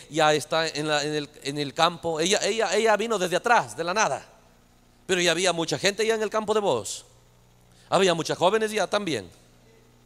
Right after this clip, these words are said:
Eran gente de Boaz también. Pero la que llegó a matrimonio fue ella. ¿Cómo es que ella, ella vino de la nada, sin posibilidades, y lo sobrepasó a todas? ¿Usted cree que las demás no querían matrimonio con Boaz? Miren los días de Asuero.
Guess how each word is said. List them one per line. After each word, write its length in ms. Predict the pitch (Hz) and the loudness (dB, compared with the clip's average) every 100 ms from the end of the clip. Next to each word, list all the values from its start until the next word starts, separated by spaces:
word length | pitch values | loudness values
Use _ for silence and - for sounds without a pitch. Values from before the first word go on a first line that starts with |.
| _ _ _ _ _ _ | _ _ _ _ _ _
Eran 220 | - 208 | 2 2
gente 340 | 175 233 269 185 | 6 4 4 0
de 80 | 151 | 0
Boaz 460 | 131 107 82 - - _ _ _ | 0 -2 -6 -14 -16 _ _ _
también. 360 | 113 120 104 82 _ _ _ _ _ _ _ | -8 -6 -8 -10 _ _ _ _ _ _ _
Pero 180 | - 156 | -2 2
la 80 | 151 | 2
que 140 | 147 | 2
llegó 160 | 151 185 | 2 4
a 60 | |
matrimonio 440 | 220 202 190 202 196 | 4 0 -2 -2 -2
fue 220 | 160 214 | 2 2
ella. 220 | 247 127 - - _ _ | 2 -4 -12 -20 _ _
¿Cómo 180 | 170 196 | -2 -2
es 80 | 196 | 0
que 80 | 196 | -2
ella, 280 | 214 214 170 | -2 -2 -2
ella 240 | 190 202 | 0 0
vino 200 | 202 214 | 0 0
de 80 | 190 | 2
la 100 | 180 | 2
nada, 300 | 202 220 156 | 2 2 0
sin 160 | - 214 | -4 -6
posibilidades, 680 | 196 180 175 202 214 143 - - | -6 -6 -4 0 0 0 -10 -10
y 60 | 143 | -4
lo 100 | 170 | -2
sobrepasó 520 | 160 156 160 156 196 | 0 0 0 2 4
a 80 | 175 | 4
todas? 380 | 196 160 104 - - | 4 2 0 -6 -10
¿Usted 180 | 139 185 | -6 -2
cree 160 | 196 | -2
que 80 | 180 | 0
las 100 | 175 | 0
demás 200 | 175 185 | 2 0
no 80 | 180 | -2
querían 220 | 185 180 | -2 -2
matrimonio 400 | 175 170 175 185 | -4 -6 -4 -4
con 120 | 180 | -4
Boaz? 380 | 175 190 262 - - _ _ _ _ _ _ _ _ _ _ _ _ _ _ _ _ _ _ _ _ - _ _ _ _ _ - | -2 -2 -2 -10 -20 _ _ _ _ _ _ _ _ _ _ _ _ _ _ _ _ _ _ _ _ -20 _ _ _ _ _ 0
Miren 240 | 208 214 | 2 2
los 120 | 202 | 0
días 220 | 185 196 | 0 0
de 80 | 180 | 2
Asuero. 380 | 185 185 127 110 | -2 -2 -4 -6